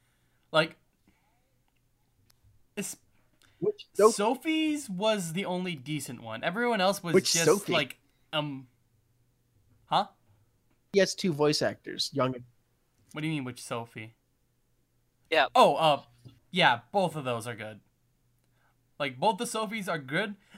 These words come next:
Speaker 1: but everyone else is just emotionless. It doesn't sound like they're actually talking to each other. It sounds
Speaker 3: Uh.
Speaker 1: like they're,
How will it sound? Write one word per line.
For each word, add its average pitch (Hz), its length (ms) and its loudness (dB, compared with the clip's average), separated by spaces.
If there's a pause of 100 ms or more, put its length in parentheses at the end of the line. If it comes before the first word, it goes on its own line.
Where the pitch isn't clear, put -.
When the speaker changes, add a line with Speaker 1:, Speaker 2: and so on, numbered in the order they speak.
(260)
Speaker 1:
but 180 260 2
everyone 254 360 0
else 240 220 0
is 202 180 -8
just 190 440 -6 (160)
emotionless. 156 1120 -6 (300)
It 151 60 -10
doesn't 180 300 -2
sound 170 480 0
like 123 320 -8
they're 139 260 -4
actually 135 580 -4 (300)
talking 139 480 -4
to 127 80 -12
each 127 240 -6
other. 127 140 -6
It 123 180 -2
sounds 147 160 2
Speaker 3:
Uh. 139 40 -8
Speaker 1:
like 127 180 -6
they're, 127 220 -6